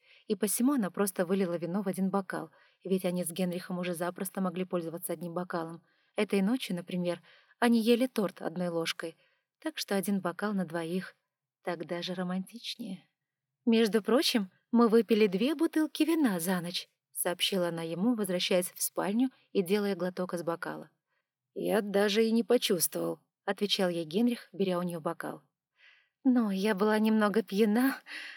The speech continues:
но так и не поняла, от чего», продолжала девушка, садясь рядом с ним. А он сначала хотел в сотый, наверное, раз прикоснуться к её груди, но вдруг убрал руку и произнёс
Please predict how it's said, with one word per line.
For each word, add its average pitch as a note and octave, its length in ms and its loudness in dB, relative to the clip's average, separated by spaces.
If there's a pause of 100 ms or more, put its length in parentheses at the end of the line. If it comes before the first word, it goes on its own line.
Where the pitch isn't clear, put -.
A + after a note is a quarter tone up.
(140)
но B3 180 8
так A#3 220 2
и A#3+ 60 6
не A3+ 120 4
поняла, A#3 480 2
от D#4+ 80 -12
чего», F3 520 -4 (460)
продолжала F3 540 -2
девушка, G3 440 -4
садясь F3+ 340 -2
рядом E3+ 260 -6
с - 140 -10
ним. D#3 240 -12 (560)
А F#3+ 80 4
он G3+ 120 4
сначала G3+ 360 0
хотел G3 320 -2
в - 80 -8
сотый, F#3 340 0
наверное, F3 460 -2
раз F3+ 240 -4
прикоснуться F3+ 640 -6
к - 60 -18
её E3+ 200 -4
груди, F3+ 400 -2 (460)
но G#3+ 160 2
вдруг B3+ 280 0
убрал G#3 320 2
руку A#3+ 240 -2
и F3 60 0
произнёс F#3+ 460 -2